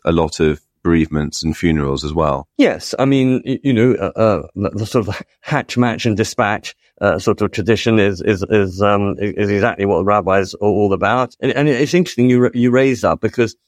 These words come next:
Speaker 2: you know, there's that old sort of, uh, little libel, you know, rabbis are, um,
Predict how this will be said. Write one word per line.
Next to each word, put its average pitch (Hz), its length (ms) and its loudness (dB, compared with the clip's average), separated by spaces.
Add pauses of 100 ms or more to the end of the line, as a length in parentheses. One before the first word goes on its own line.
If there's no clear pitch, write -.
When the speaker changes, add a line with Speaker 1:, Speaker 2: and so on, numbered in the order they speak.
(200)
Speaker 2:
you 123 80 2
know, 117 100 4
there's 113 180 2
that 107 280 0 (100)
old 120 340 2 (140)
sort 98 220 -2
of, 98 160 -2
uh, 101 160 2 (160)
little 104 220 2
libel, 110 720 2
you 104 100 -4
know, 101 80 2
rabbis 101 520 2
are, 95 440 2
um, 95 280 0